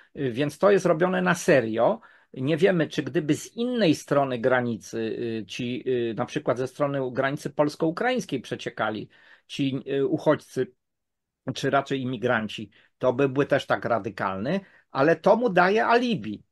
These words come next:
że to jest przeciwstawianie się Rosji i Białorusi, a to jest teraz obowiązujący dogmat i nikt nie zaprotestuje. Po drugie, jeżeli chodzi o Niemcy, to ja myślę, że Niemcy po cichu kibicują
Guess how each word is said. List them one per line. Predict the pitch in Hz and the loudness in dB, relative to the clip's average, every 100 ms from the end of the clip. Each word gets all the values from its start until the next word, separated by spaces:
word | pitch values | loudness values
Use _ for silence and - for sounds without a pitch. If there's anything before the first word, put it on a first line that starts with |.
| - | -16
że | 101 127 160 165 | -4 4 4 4
to | 165 202 | 4 4
jest | 208 175 | 4 2
przeciwstawianie | - 156 165 - 156 147 175 175 | -4 -4 -4 -4 -2 0 0 -2
się | - 143 | 0 2
Rosji | 156 156 147 147 | 2 0 -6 -4
i | |
Białorusi, | 127 127 123 135 175 | 2 4 4 0 0
a | 196 | -2
to | 156 | 0
jest | 147 - | -2 0
teraz | 151 139 143 | 0 0 -2
obowiązujący | 127 127 131 131 127 135 - | -6 -8 -10 -8 -4 -4 -6
dogmat | 117 113 110 147 - | -4 -2 -2 -6 -8
i | - 170 160 - _ | -4 -2 -2 -6 _
nikt | 131 160 - - | 0 0 0 -4
nie | 151 151 | 0 2
zaprotestuje. | 147 156 139 135 - - 95 95 _ _ - _ - | 0 0 0 -2 -4 -8 -8 -10 _ _ -20 _ -2
Po | - | 4
drugie, | 180 190 147 113 113 | 8 10 10 6 2
jeżeli | 135 151 | 2 0
chodzi | 139 147 | 0 2
o | 151 | 2
Niemcy, | 147 131 113 101 147 180 180 | 2 0 -2 -2 0 0 0
to | |
ja | 175 | -2
myślę, | 214 214 240 | -2 0 2
że | 202 | 2
Niemcy | 165 202 - | 2 -2 -4
po | - 202 | -2 0
cichu | - 147 196 208 | 0 0 0 -2
kibicują | - 302 262 - 349 320 123 98 | -4 -6 -6 6 8 10 8 2